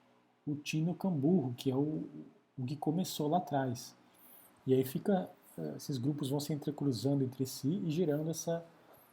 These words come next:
essas categorias. E aí, por exemplo, colocando o espanhol no meio dessas, desses cruzamentos, né,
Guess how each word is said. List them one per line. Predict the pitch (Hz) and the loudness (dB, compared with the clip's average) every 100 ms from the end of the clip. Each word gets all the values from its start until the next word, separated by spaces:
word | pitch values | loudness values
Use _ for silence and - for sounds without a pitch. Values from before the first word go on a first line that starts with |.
| _ _ _ - - | _ _ _ -14 -6
essas | 143 - | -2 0
categorias. | 147 147 139 165 127 117 - - - - - - - - _ _ _ _ - - - _ _ _ _ _ | 0 0 2 4 4 2 -2 -10 -16 -20 -20 -20 -20 -20 _ _ _ _ -20 -20 -20 _ _ _ _ _
E | 143 | -2
aí, | 131 156 | 2 2
por | - 156 | 2 0
exemplo, | 110 113 - - - | 0 -4 -8 -16 -8
colocando | - 143 143 165 | 0 0 2 2
o | 160 | 0
espanhol | - 143 127 120 120 | -2 -4 -2 -2 -2
no | 110 | -2
meio | 127 156 131 | 0 2 0
dessas, | 107 107 - - 95 - - | -2 -10 -12 -12 -12 -12 -12
desses | 110 120 - | -10 -10 -8
cruzamentos, | 139 123 113 139 190 160 120 - | -6 -4 -2 0 0 -2 -8 -6
né, | 139 | -6